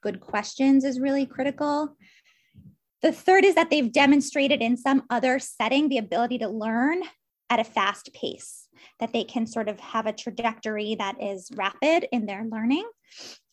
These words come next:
The fourth is sort of this balance between humility and confidence, that they are both, you know, know what they don't know, but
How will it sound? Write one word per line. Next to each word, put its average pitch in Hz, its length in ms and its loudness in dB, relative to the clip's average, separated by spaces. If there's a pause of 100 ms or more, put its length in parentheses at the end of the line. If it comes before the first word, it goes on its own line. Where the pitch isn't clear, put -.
(100)
The 311 120 2
fourth 302 360 2
is 320 140 0
sort 285 160 2
of 240 80 2
this 240 260 -2
balance 233 460 0
between 233 380 -4
humility 240 720 2
and 214 180 -8
confidence, 233 920 -2
that 220 180 -2
they 202 260 -2
are 202 420 -4
both, 226 320 0 (460)
you 233 140 0
know, 208 100 -2
know 240 260 6
what 254 160 4
they 247 140 2
don't 233 300 0
know, 247 320 2
but 226 180 0